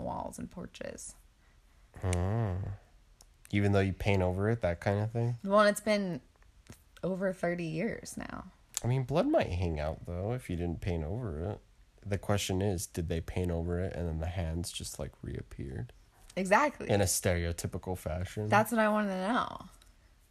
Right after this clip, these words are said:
Speaker 1: I wanna know how, like, 'cause, I mean, if they didn't paint over it, it's a long time to not paint over a house. Thirty years?
Speaker 2: Okay, does some, so, so does someone live there, or is it condemned?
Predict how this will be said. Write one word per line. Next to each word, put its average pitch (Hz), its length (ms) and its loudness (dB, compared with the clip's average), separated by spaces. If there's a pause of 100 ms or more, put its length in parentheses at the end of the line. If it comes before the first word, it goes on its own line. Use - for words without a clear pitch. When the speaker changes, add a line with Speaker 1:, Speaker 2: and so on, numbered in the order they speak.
(760)
Speaker 1:
I 175 100 0
wanna 190 160 0
know 190 120 2
how, 185 380 2
like, 214 200 2
'cause, 240 280 -2 (180)
I 208 100 0
mean, 214 120 2
if 233 100 -2
they 285 100 2
didn't 339 300 0
paint 170 240 0
over 160 200 0
it, - 280 -2
it's - 240 -4
a 151 80 2
long 160 320 0
time 165 240 0
to 160 100 -6
not 147 200 -4
paint 165 160 -2
over 151 160 0
a 156 40 -2
house. 165 240 -2
Thirty 208 280 0
years? 185 680 -2
Speaker 2:
Okay, 120 180 4
does 117 160 6
some, 123 260 2
so, 123 200 4
so - 160 -2
does 123 160 4
someone 127 320 2
live 113 180 2
there, 123 280 2
or - 20 2
is 95 180 -2
it 92 120 -6
condemned? 87 580 -4